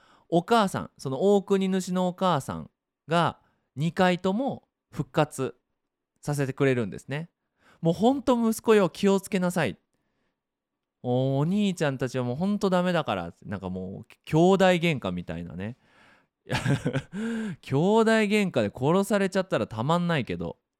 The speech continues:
で、その、「ここまでは私二回あなたを生き返らせることができたんだけど、もう次は分かんないから逃げなさい。」で、スサノオが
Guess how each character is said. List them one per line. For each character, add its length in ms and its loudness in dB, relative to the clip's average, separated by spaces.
で、 280 -2
そ 120 -6
の、 300 -2
「こ 100 -8
こ 100 2
ま 120 0
で 100 2
は 120 2
私 320 0
二 200 0
回 360 0
あ 80 0
な 160 2
た 160 2
を 160 -2
生 100 -6
き 160 -6
返 280 2
ら 100 2
せ 180 0
る 80 0
こ 140 -4
と 120 -2
が 120 -4
で 220 0
き 120 -10
た 120 -2
ん 60 -2
だ 100 -4
け 100 -6
ど、 240 0
も 160 0
う 140 -4
次 320 0
は 160 4
分 220 0
か 160 -4
ん 100 -2
な 100 2
い 60 0
か 140 -4
ら 260 -2
逃 140 2
げ 120 4
な 120 0
さ 160 -4
い。」 100 -10
で、 320 0
ス 160 -6
サ 220 -2
ノ 220 0
オ 20 -4
が 260 -4